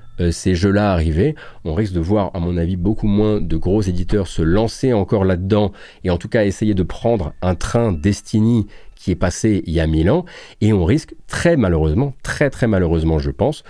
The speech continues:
de tomber sur le râble, et on le voit un petit peu partout, euh, où on regarde,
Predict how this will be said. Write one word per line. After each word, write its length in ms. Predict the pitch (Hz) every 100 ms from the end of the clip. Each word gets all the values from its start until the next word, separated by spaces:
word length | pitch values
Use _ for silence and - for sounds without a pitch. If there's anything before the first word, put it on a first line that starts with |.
| - - -
de 160 | 85
tomber 300 | - 78 101
sur 200 | 135 92
le 100 | 78
râble, 380 | 76 113 135 82 -
et 160 | 107
on 80 | 92
le 140 | 76 76
voit 400 | 82 139 139 -
un 100 | 85
petit 160 | 80 95
peu 120 | 92
partout, 460 | 85 98 - 110 95 - - 80
euh, 160 | 71
où 160 | - 95
on 80 | 71
regarde, 380 | 76 104 127